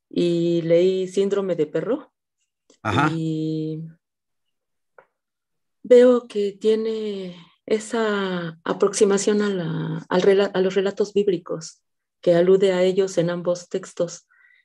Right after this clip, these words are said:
Speaker 1: Y me gustaría saber, eh, cómo se originó esa, esa, esa inquietud por, por, eh, hacer la poesía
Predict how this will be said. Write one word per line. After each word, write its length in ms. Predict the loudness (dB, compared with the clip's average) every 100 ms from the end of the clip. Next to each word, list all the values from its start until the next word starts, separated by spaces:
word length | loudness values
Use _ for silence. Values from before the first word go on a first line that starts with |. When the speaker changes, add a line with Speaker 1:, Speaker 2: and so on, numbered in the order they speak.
| _ _
Speaker 1:
Y 320 | -6 -4 -2
me 140 | -2 -2
gustaría 440 | -4 -4 -2 0
saber, 480 | -2 -4 0 0 -2
eh, 380 | -6 -6 -10 -12 -14 -18 _ _ _ _ _ _ _ _ _ _ _ _ _ _ _ _ _ _ -10
cómo 260 | -4 -4 -2
se 140 | 0
originó 440 | 0 0 -4 -4 -4
esa, 640 | -8 -8 -8 -8 -10 -16 _ -16
esa, 640 | -14 -10 -10 -8 -10 -12 _ _ _ _
esa 160 | 2 6
inquietud 480 | 8 6 8 4 4
por, 480 | 4 6 6 4 -6 _ _ -8
por, 180 | -6 -4
eh, 640 | -6 -6 -8 -8 -10 -14 _ _ _ _ _ _ _ _ -12
hacer 420 | -10 -4 -2 -2
la 220 | -4 -2
poesía 1120 | 0 2 0 -2 -6 -6 -8 -10 -10 -12 -16